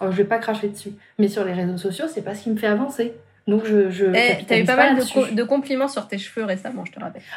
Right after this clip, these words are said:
Speaker 1: Ouais, mais mes cheveux sont sensationnels !
Speaker 2: <laughs>
Speaker 1: Non. Non, je les adore, mes cheveux, c'est vrai. Mais tu vois, c'est parce que j'ai focus dessus, c'est pour ça que vous êtes concentrés dessus. Pas sûr que tout le monde aurait focus dessus si j'avais pas pris le temps d'en parler dans mes stories, tu vois.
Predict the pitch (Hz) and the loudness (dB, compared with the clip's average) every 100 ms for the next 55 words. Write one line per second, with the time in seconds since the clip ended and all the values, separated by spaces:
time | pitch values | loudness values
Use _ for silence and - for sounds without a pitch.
0 | - 214 214 233 254 339 - 554 - 523 | 4 6 8 6 6 4 2 2 6 6
1 | 508 508 539 508 - 539 523 539 539 494 | 8 8 6 6 6 4 6 2 4 4
2 | 403 269 247 202 427 - - - 302 - | 4 2 2 2 0 2 -2 0 -2 2
3 | 285 262 262 262 - - 220 226 202 196 | 2 4 2 0 -2 -2 4 4 4 2
4 | 185 208 214 185 - 190 190 180 185 208 | 4 4 2 0 -4 -6 -4 -2 2 2
5 | 208 359 359 240 254 240 240 302 320 302 | 4 2 2 0 2 0 2 2 4 2
6 | 294 349 226 214 311 285 254 247 247 233 | 2 -2 -2 0 2 4 2 2 0 -2
7 | 214 208 - 220 - - - 233 349 330 | -2 -4 -4 -8 -8 -8 0 2 2 0
8 | 254 262 262 277 233 226 220 226 220 214 | 0 2 2 4 2 2 -2 0 0 2
9 | 320 285 240 202 220 233 254 226 254 240 | 0 4 4 6 4 2 0 0 2 2
10 | 214 214 220 240 214 202 - 208 196 - | 4 4 4 4 2 2 0 0 -2 -4
11 | 175 165 | -4 -4